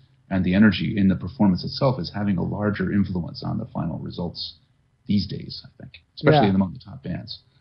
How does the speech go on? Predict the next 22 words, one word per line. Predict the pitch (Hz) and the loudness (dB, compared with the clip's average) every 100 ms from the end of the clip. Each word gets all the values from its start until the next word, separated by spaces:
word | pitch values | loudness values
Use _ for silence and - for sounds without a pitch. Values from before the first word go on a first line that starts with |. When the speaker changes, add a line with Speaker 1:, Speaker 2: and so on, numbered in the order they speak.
| - | -4
Speaker 2:
I | 226 | 2
think | 359 | 6
it's | 349 233 | 6 6
just | 180 | 6
a | 160 | 8
natural | 160 165 165 156 160 | 8 6 6 6 6
ebb | 156 | 6
and | 147 127 | 4 6
flow, | 151 135 117 120 | 6 6 4 4
you | 147 | 6
know? | 135 139 - - - | 6 4 0 -18 0
I | - | 4
think | 190 156 | 6 6
it's | 143 | 4
a | |
natural | 147 160 160 165 156 | 6 6 8 6 6
ebb | 151 | 6
and | 143 123 | 6 4
flow | 151 143 139 135 | 6 8 8 6
of | 123 | 4
how | - 147 143 135 | 2 6 6 6
things | 151 135 135 - | 4 2 0 -2